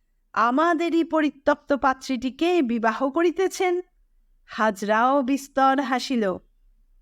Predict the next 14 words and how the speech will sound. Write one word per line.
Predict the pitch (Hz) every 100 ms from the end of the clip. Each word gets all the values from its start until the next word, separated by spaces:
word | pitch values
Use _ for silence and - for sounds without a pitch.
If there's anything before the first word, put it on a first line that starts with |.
| _ _
কিন্তু | 330 320 339 269 208 - _ _ _ _ -
উত্তরোত্তর | 302 - - 330 320 311 311 294
নলিনের | 285 277 277 269 262
হাসির | 226 226 226 - 277 302 262
আর | 208 190
জোর | - 214 220 196
রহিল | 202 196 196 185
না। | 175 175 175 - - _ _ _ _ _ _ _ -
তাহার | 359 370 392
হাসির | 285 285 - 359 339
মধ্যে | 302 254 - 294 339
কীট | - - 294 320 320 -
প্রবেশ | 240 220 196 -
করিল। | 190 185 180